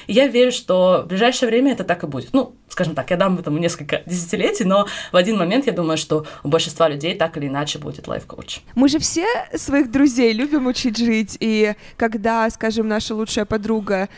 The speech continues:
Speaker 2: проходит через какие-то токсичные отношения, мы со стороны смотрим и думаем: "Господи, я бы так никогда не сделала". То есть мы, то, что со стороны, кажется нам намного понятнее, и ты как раз вот этот человек со стороны,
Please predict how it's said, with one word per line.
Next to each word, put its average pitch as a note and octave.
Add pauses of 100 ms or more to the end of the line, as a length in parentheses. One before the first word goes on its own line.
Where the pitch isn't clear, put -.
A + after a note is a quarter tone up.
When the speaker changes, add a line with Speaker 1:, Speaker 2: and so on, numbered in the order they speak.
(320)
Speaker 2:
проходит A3+
через -
какие-то G#3
токсичные G3+
отношения, C#4+
мы A#3+
со A3
стороны A3+
смотрим A#3+
и -
думаем: G3
"Господи, G#3+
я C#4
бы D#4+
так C4
никогда G#3
не G3
сделала". G3
То A#3
есть A#3
мы, B3+ (720)
то, C#4
что -
со B3+
стороны, B3 (580)
кажется B3
нам A3+
намного A3+
понятнее, A#3
и A3
ты C#4
как C4
раз B3
вот B3
этот A3+
человек A#3
со B3
стороны, A3+